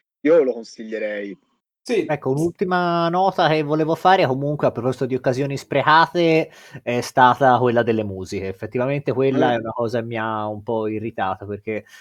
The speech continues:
Speaker 3: a quanto sembra le musiche doveva farle il maestro John Williams, ma, eh, sfortunatamente si sono dovuti accontentare di, di altro. E forse, forse un comparto musicale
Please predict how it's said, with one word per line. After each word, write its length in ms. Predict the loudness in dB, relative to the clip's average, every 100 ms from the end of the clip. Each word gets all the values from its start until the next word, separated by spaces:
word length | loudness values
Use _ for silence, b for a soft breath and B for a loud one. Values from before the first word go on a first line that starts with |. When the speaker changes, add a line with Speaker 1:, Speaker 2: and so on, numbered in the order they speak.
| B
Speaker 3:
a 120 | -4 2
quanto 260 | 2 2
sembra 320 | 0 2 2
le 80 | 2
musiche 300 | 2 4 4
doveva 240 | 6 4 4
farle 480 | 6 6 6 2
il 160 | 0 -2
maestro 400 | 0 0 0 -2
John 180 | 0 0
Williams, 760 | -2 -2 0 2 2 0 -4 0 0
ma, 320 | 0 -2 -2
eh, 640 | -4 -4 -2 -2 -2 -4 -6
sfortunatamente 800 | -8 -8 -6 -4 -2 -2 -2 -4
si 80 | -6
sono 220 | -8 -8
dovuti 240 | -10 -8
accontentare 800 | -10 -10 -14 -14 -10 -6 -6 -6
di, 640 | -10 -10 -10 -10 -10 -12 -10
di 100 | -8
altro. 440 | -6 -6 -10 -10
E 80 | -8
forse, 340 | 0 0 0 2
forse 400 | 4 4 4 0
un 80 |
comparto 460 | 0 0 0 0 -4
musicale 1300 | -6 -8 -2 0 2 2 0 -2 -2 -4 -4 -6